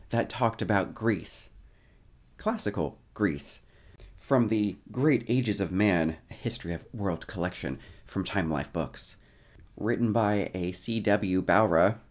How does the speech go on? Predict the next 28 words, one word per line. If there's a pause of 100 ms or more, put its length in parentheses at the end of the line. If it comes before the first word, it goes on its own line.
(220)
and
the
editors
at
Time
Life, (300)
and
published
in
nineteen
sixty-five. (500)
And
although
I
was
exposed
to
multiple
pictures (240)
of
classical
Greek (300)
artwork, (560)
which
highlighted
the
human
body